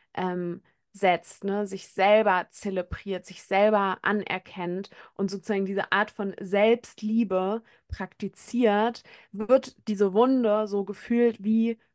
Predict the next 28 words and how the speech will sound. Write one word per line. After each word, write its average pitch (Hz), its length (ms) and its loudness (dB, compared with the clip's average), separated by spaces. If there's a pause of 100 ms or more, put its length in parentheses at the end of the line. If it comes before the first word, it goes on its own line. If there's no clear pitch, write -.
(120)
gestopft - 800 0
oder 208 200 0
erstmal 208 440 -2
so 190 80 -4
ein 190 80 -8
Pflaster 233 420 -2
drauf - 360 -6
geklebt. - 920 0 (440)
Aber, 214 560 2
und 196 200 -4
das - 300 -6 (200)
durften 254 460 -2
wir 208 300 0
auch 220 240 2 (120)
einfach 196 320 -4
so, 214 360 0
so 196 180 -2
krass - 300 -10
erkennen, 196 500 -2
weil 180 220 2
wir 180 80 0
ja 175 200 -2
auch 180 140 -2
diese 180 240 -6
Erfahrungen 185 800 -4 (120)
gemacht 185 480 -6
haben, 170 380 -8 (520)
es - 380 0